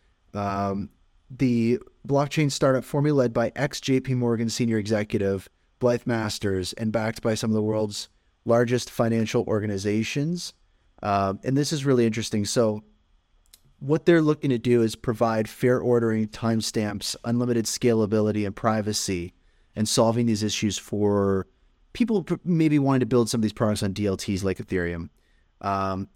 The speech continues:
and they're launched for the financial market participants and inst-, and, uh, institutional assets. Um, and it allows interoperability and synchronization between previously siloed financial systems, right? Another, you know, appealing, um,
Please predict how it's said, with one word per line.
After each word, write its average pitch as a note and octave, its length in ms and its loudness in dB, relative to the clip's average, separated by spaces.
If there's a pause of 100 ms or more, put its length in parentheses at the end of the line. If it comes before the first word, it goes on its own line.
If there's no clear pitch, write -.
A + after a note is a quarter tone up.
(100)
and C#3 140 2
they're C#3 140 4
launched C#3 420 0
for C#3+ 180 2
the B2 80 4
financial A2+ 440 0
market A2 320 -2
participants C3 680 -2
and G#2+ 100 0
inst-, - 220 -8
and, G#2+ 320 -4
uh, G2+ 200 -2
institutional G#2+ 680 -2
assets. A2+ 580 -2 (560)
Um, F#2+ 520 -4
and B2 120 -2
it B2 80 0
allows A#2 560 2 (100)
interoperability A#2 800 2
and A2 80 -2
synchronization G#2+ 640 -4
between G#2+ 300 -4
previously G#2 440 -2
siloed G2 380 0
financial F#2 420 -4
systems, D#2+ 480 -6
right? F2 220 -2 (260)
Another, G2+ 540 0 (100)
you A2+ 120 -2
know, F2 240 -4 (400)
appealing, G2+ 640 -2 (480)
um, F2+ 520 -2